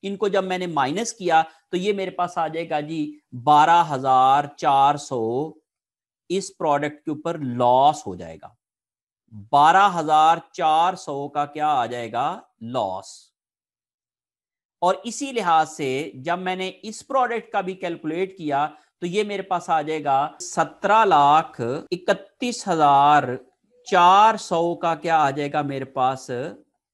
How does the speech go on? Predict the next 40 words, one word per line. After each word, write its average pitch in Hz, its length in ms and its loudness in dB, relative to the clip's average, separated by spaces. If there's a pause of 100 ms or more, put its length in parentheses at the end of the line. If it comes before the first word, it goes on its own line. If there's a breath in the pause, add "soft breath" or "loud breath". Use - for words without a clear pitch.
(120)
इसका 240 380 0
मार्जिन 160 480 -2
आ 156 120 0
जाएगा। 151 340 0
और 170 480 -4
टोटल 190 340 -2
मार्जिन 185 460 0
की 175 100 -14
जब 175 140 -8
मैं 170 160 -8
बात 156 300 0
करूंगा, 165 300 -6
तो 165 140 -8
वही 170 280 -6
सत्रह 165 500 -2
लाख 135 760 -2 (480)
उन्नीस 208 540 -6
हजार 135 800 -2 (360)
का 180 160 0
हमारे 147 340 -4
पास 143 340 -4
मार्जिन 113 440 -4
आ 87 120 -10
जाएगा। 92 320 -18 (460)
अब 165 120 -2
आप 214 160 0
जरा 240 180 0
गौर 190 300 -4
करें, 151 460 -8 (100)
overall 240 580 4
प्रोडक्ट 208 480 -2
मार्जिन 185 480 -2
ज्यादा 147 400 2
हो 208 160 0
गया 185 220 -4
है। 196 160 -2
उसकी 214 360 -12
वजह 175 340 -4
यह 226 300 -2
है 135 420 -6